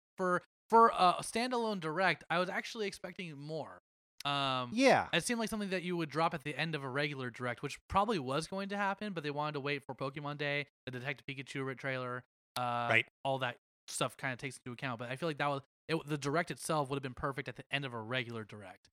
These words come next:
Speaker 2: Yeah. Well, and I, I wonder if, uh, 'cause the direct that we got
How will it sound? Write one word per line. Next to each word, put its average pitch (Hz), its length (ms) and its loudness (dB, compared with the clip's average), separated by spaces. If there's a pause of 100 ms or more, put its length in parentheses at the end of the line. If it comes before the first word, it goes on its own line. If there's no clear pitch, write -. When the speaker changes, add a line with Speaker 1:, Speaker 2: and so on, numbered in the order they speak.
(120)
Speaker 2:
Yeah. 120 320 8
Well, 165 240 6
and 226 80 8
I, 226 180 10
I 196 40 12
wonder 220 300 8
if, 180 360 4
uh, 123 420 6 (460)
'cause 131 160 -2
the 151 80 4
direct 185 240 4
that 208 80 0
we 151 120 0
got 120 320 6